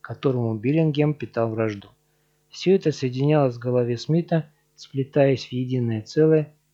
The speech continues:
и подтверждалось разными мелочами, которые вызывали у него неприязнь к соседу.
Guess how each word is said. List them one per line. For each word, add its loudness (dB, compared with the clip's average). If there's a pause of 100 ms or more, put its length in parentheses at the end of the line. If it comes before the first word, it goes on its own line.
(100)
и -12
подтверждалось -4
разными 0
мелочами, -4 (360)
которые -2
вызывали -2
у 2
него -2
неприязнь -2
к -16
соседу. -12